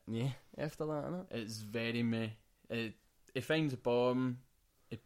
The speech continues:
Speaker 2: gets a, uh, vent from the truck that's transporting it to pump the fumes into the wee room so that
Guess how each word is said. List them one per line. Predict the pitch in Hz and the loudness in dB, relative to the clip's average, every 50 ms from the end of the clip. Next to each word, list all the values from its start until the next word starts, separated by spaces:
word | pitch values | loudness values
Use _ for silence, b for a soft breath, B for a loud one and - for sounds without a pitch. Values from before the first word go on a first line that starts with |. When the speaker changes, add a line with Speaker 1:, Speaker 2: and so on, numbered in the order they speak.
| _ | _
Speaker 2:
gets | - 123 120 - - - | -2 -2 -2 -2 -2 -6
a, | 113 - - - - | -8 -10 -12 -8 -6
uh, | 107 104 104 104 104 104 104 104 | -4 -4 -4 -4 -4 -4 -4 -4
vent | 101 101 120 120 123 123 - - - | -4 -2 0 0 0 0 -2 -4 -6
from | - 117 117 113 117 117 | -4 -4 -2 -2 -2 -4
the | 113 | -4
truck | - - 117 120 - - - - - - _ | -2 -2 -2 -2 -2 -4 -8 -16 -16 -16 _
that's | - 95 - - - - _ - - | -10 -10 -10 -10 -14 -18 _ -14 -8
transporting | - 131 127 127 - - 131 127 117 123 127 | -6 -4 -4 -4 -4 -2 -2 0 0 0 -2
it | - - b b b b b b b b _ - | -4 -6 b b b b b b b b _ -18
to | - - | -16 -6
pump | - 117 110 113 - - - - B B B B B - | -2 0 0 0 0 -4 -8 -16 B B B B B -12
the | 110 | -10
fumes | - - 110 107 107 107 104 - - | -6 -4 -2 0 0 0 -2 -4 -4
into | 113 110 113 110 - - | -4 -2 -2 -2 -4 -6
the | 107 110 101 | -6 -6 -4
wee | 104 107 110 | -4 -2 -2
room | 110 113 113 117 117 | 0 0 0 0 0
so | - - 131 120 | 0 0 0 0
that | 117 - - | 0 -2 -8